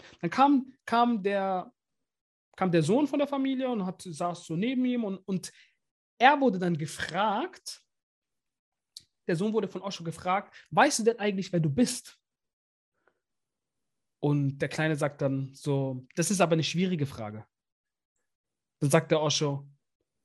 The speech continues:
„Warum ist die schwierig?“ Dann sagt er so, Ja, Solange ich mich kenne, <laughs> sagen, sagen sämtliche Bekannte immer, wenn sie zu uns ins Haus kommen,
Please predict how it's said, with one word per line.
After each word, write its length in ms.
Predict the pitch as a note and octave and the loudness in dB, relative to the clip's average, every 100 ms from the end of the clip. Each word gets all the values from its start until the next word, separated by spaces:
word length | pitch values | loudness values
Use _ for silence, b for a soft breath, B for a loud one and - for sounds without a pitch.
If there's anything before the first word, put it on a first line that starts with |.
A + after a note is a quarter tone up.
| - _ _ - | -20 _ _ 2
„Warum 200 | D3 D3 | 4 4
ist 140 | B2+ | 2
die 60 | C3+ | 0
schwierig?“ 560 | - F#3 D3+ G#2 - _ _ _ _ _ _ | 2 2 0 -2 -12 _ _ _ _ _ _
Dann 100 | C#3 | -2
sagt 200 | D3 D3+ | 0 2
er 60 | D#3 | 2
so, 320 | C#3+ D3 C#3+ C#3+ | 2 0 -2 2
Ja, 360 | C#3+ C3 B2+ - _ _ _ _ _ _ _ | 4 4 0 -12 _ _ _ _ _ _ _
Solange 520 | - F3+ A#3+ C#4 B3+ - _ - | 2 8 8 8 2 -4 _ -2
ich 240 | B3+ - | 0 2
mich 240 | A#3 - | 0 0
kenne, 420 | - G#3+ F#3+ B2 - B C#3+ B _ _ | 0 2 2 0 -6 B -12 B _ _
<laughs> 500 | - - - - - | -12 -12 -12 -20 -4
sagen, 420 | - G3 F#3+ G#3+ b b - | 2 4 2 -6 b b 0
sagen 400 | G#3 G3 G#3 - | 2 2 0 -6
sämtliche 540 | E3+ B3+ C#4+ C#4+ - | 4 8 8 6 2
Bekannte 480 | G3+ G#3 G#3 A3 G3 | 2 2 2 2 2
immer, 160 | E3 D#3+ | 0 0
wenn 120 | F3+ | -2
sie 100 | F3+ | -2
zu 120 | - | -4
uns 160 | F#3 F3+ | -4 -4
ins 160 | D#3+ | -4
Haus 260 | E3+ F3+ - | -2 -2 -4
kommen, 240 | D#3 C3+ | -6 -8